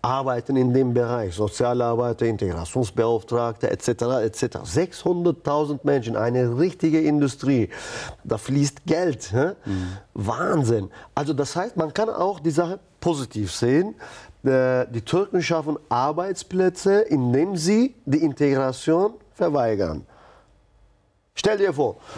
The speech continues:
Speaker 1: von heute auf morgen lassen sie sich integrieren, okay? Ab morgen sind die Türken nicht mehr als Türken zu erkennen.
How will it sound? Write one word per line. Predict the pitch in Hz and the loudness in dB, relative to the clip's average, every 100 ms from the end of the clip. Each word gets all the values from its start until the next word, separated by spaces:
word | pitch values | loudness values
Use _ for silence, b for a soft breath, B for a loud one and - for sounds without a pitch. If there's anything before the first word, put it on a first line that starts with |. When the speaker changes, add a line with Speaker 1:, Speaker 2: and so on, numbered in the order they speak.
| B | B
Speaker 1:
von | - 175 170 | -2 0 2
heute | 208 214 185 | 2 2 0
auf | 170 | 0
morgen | 160 180 147 143 | 0 2 2 0
lassen | 180 165 160 135 | 0 0 0 0
sie | |
sich | 151 160 | 0 0
integrieren, | 160 147 120 110 104 | 0 0 0 2 0
okay? | 123 180 | 0 2
Ab | 165 127 | 0 0
morgen | 147 170 160 156 | 0 2 2 0
sind | 135 | 0
die | 143 | 2
Türken | - 156 160 156 | 2 2 2 0
nicht | 165 | 0
mehr | 151 147 | 2 2
als | 139 | 0
Türken | 156 143 147 | 0 2 0
zu | - | 0
erkennen. | 123 113 - 98 123 | 0 0 -2 0 0